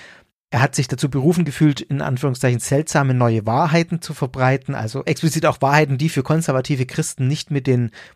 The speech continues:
biblischen Wahrheiten übereinstimmen oder Botschaften übereinstimmen. Das heißt, da konnten die dann auch nicht mehr mitgehen. Später hat er dann behauptet, äh, Geistwesen und geistliche Führer zu channeln und mit mythologischen Göttern und Göttinnen zu interagieren.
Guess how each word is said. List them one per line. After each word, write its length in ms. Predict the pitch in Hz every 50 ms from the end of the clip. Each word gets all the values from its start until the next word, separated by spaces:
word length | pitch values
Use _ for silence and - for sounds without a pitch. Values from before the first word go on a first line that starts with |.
| _ _ _ - - -
biblischen 400 | 160 156 143 151 127 - 123 107
Wahrheiten 400 | 117 120 139 160 180 170 - 156
übereinstimmen 480 | 143 147 143 147 143 151 - 143 131 117
oder 100 | 113 104
Botschaften 480 | 104 120 160 165 - 180 170 - 156
übereinstimmen. 600 | 135 147 139 135 131 - - - 143 139 143 135 - - - - - -
Das 100 | - -
heißt, 200 | 147 131 127 -
da 80 | 131
konnten 260 | - - 180 - 175 123
die 100 | 139 147
dann 140 | 143 135
auch 140 | 135 131 -
nicht 100 | 139 117
mehr 100 | 120 120
mitgehen. 500 | 117 147 165 - - 156 147 151 165 165 - - - - - - _
Später 420 | - - - - 139 151 156 165
hat 120 | 135 147 143
er 60 | 135
dann 160 | 135 131 127
behauptet, 640 | 127 127 113 127 139 147 - - 139 131 - - -
äh, 220 | 143 120 117 120 -
Geistwesen 680 | - - 123 170 185 - - - 147 151 156 147 - 135
und 140 | 120 110 -
geistliche 480 | 127 120 139 - - 135 127 - 127
Führer 420 | - - - 156 165 185 185 165 -
zu 140 | - -
channeln 540 | - - - - 165 151 160 160 160 156 139
und 140 | 143 147 147
mit 200 | 135 120 - -
mythologischen 640 | 123 127 - 131 113 117 131 143 160 160 - 131 107
Göttern 320 | - 139 139 - - 156 127
und 160 | 110 101 -
Göttinnen 440 | 156 151 - - 165 151 143 131 127
zu 100 | - 156
interagieren. 960 | - 175 165 165 - - - 120 - - 135 143 175 190 180 190 190 185